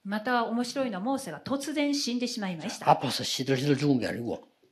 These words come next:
Speaker 2: 갑자기 하나님 불러와요.
Speaker 1: 病気を覚えてゆっくり死んだわけではなく、突然の死であったのです。
Speaker 2: 그래서 지도자가 바뀐 겁니다.
Speaker 1: そこで指導者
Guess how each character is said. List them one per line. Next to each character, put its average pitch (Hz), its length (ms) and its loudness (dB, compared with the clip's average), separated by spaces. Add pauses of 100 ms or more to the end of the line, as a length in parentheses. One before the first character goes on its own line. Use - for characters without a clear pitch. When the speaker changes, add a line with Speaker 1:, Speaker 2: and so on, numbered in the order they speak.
(120)
Speaker 2:
갑 - 200 -4
자 147 100 2
기 117 80 2
하 135 80 2
나 123 80 2
님 110 100 -10
불 - 140 -12
러 - 40 -12
와 - 120 -16
요. 185 100 -10
Speaker 1:
病 233 180 0
気 240 120 -2
を 226 80 2
覚 226 180 0
え 220 60 -2
て 208 80 -8
ゆ 202 140 -2
っ - 20 -16
く 269 140 -4
り 226 60 -4
死 220 140 -8
ん 214 40 -4
だ 214 80 2
わ 214 80 0
け 202 80 -6
で 180 60 -4
は 185 60 -6
な 185 120 -6
く、 - 180 -16
突 254 320 -2
然 277 360 0
の 294 120 -2
死 285 220 -2
で 233 120 2
あ 190 60 2
っ 196 80 -4
た 165 120 -10
の 147 100 -12
で - 160 -8
す。 - 60 -4
Speaker 2:
그 - 140 0
래 135 140 6
서 104 240 2
지 - 200 4
도 240 140 12
자 196 140 8
가 147 100 8
바 - 160 -4
뀐 156 180 -2
겁 98 100 -4
니 - 60 -18
다. - 80 -12
Speaker 1:
そ 240 160 0
こ 240 100 4
で 233 180 4
指 240 340 2
導 311 140 6
者 - 200 -2